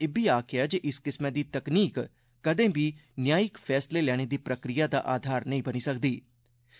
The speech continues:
भारत दे प्रधान न्यायाधीश सूर्यकांत हुंदी अगुवाई आह्ली द'ऊं जजें दी पीठ न्यायिक प्रक्रिया च artificial intelligence ते machine learning दे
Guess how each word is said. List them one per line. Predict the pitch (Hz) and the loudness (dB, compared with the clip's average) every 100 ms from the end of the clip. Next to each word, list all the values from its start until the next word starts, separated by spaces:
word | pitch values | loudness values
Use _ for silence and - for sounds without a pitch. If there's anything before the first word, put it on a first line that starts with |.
| _ | _
भारत | 170 175 147 | 2 2 2
दे | 208 | 0
प्रधान | 220 147 180 165 | 0 0 2 2
न्यायाधीश | 123 120 151 185 131 117 - - - | 2 0 2 0 0 -4 -10 -20 -14
सूर्यकांत | - 170 220 - 180 190 | 0 2 2 2 0 0
हुंदी | 202 196 190 | -2 -2 -2
अगुवाई | 135 131 135 156 | -2 0 0 2
आह्ली | 147 160 113 | 0 0 0
द'ऊं | 147 190 143 | 0 0 0
जजें | 127 139 147 | -2 0 -2
दी | 156 - | -2 -2
पीठ | 180 156 127 - _ _ - | -2 -2 -4 -8 _ _ -4
न्यायिक | 147 165 202 - | 0 2 2 0
प्रक्रिया | 147 139 127 135 | -4 -2 0 0
च | 214 123 117 _ _ 143 | 2 -2 -6 _ _ 0
artificial | 147 160 160 170 175 - | 2 2 -2 -2 -2 -2
intelligence | 127 120 117 107 156 220 - _ _ - | -2 -2 -2 2 2 2 -4 _ _ 0
ते | 147 | 2
machine | 131 - 170 220 143 117 | 2 0 0 2 2 0
learning | 123 143 175 220 | 0 2 2 2
दे | 165 190 | 4 4